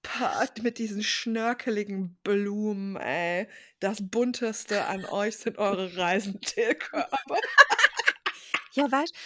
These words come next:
Speaker 2: aber das ist auch wieder so 'n Patriarchal-, äh, Patriarchatsding, dass Frauen halt denken, sie dürfen nicht auffallen, <laughs>
Speaker 1: Ja.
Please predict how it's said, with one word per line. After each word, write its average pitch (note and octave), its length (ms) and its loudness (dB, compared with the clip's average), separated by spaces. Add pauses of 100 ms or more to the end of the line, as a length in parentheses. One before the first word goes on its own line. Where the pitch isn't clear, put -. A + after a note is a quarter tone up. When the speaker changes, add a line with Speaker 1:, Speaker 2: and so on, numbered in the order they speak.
Speaker 2:
aber A#3+ 180 6
das D4 180 0
ist F4+ 160 -2
auch D#4 240 6
wieder D4 240 4
so C4 100 0
'n B3 120 -2
Patriarchal-, A#3 960 0 (340)
äh, F3+ 140 -6
Patriarchatsding, G#3 1160 -6 (540)
dass G#3+ 180 0
Frauen A#3 340 2
halt G#3+ 240 0
denken, A3+ 320 -4
sie G#3 120 -6
dürfen A3 300 -2
nicht G#3 200 -6
auffallen, E3 680 -2 (140)
<laughs> A#3 160 4
Speaker 1:
Ja. - 260 0